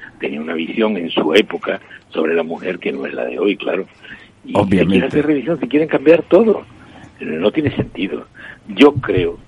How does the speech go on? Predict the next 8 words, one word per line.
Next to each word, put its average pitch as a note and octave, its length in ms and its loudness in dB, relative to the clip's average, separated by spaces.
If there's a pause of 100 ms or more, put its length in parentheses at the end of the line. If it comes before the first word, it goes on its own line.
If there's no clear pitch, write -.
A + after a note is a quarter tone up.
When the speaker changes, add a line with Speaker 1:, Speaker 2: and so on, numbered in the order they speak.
(140)
Speaker 1:
que - 200 -10
esta - 360 -2
ola D#2 440 -4 (480)
puritana, D#2 720 -2 (480)
yo E2+ 140 -6
creo D#2+ 140 -2
que - 120 -4
pasará, - 540 -10